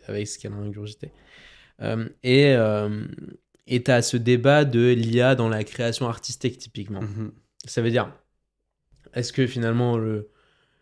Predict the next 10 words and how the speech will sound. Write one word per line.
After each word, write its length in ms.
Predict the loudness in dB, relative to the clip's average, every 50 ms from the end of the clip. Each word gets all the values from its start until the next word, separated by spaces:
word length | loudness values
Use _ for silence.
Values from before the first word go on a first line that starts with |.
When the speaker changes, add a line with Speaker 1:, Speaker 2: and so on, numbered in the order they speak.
| _ _ _ _ _ _ _ _
Speaker 1:
euh, 960 | -20 -18 -16 -16 -16 -16 -16 -16 -18 -18 -18 -18 -18 -18 -18 -16 -16 -16 -12 -6
le 160 | -4 -4 -4
contenu 560 | 0 2 2 2 2 4 4 4 6 4 4
qui 240 | 2 0 -2 -2 -2
est 40 | -2
créé 260 | -4 -2 0 0 0
par 280 | 0 -2 -2 -2 0 -2
une 200 | 0 0 0 0
I 100 | 0 2
A, 320 | 2 0 0 -2 -6 -10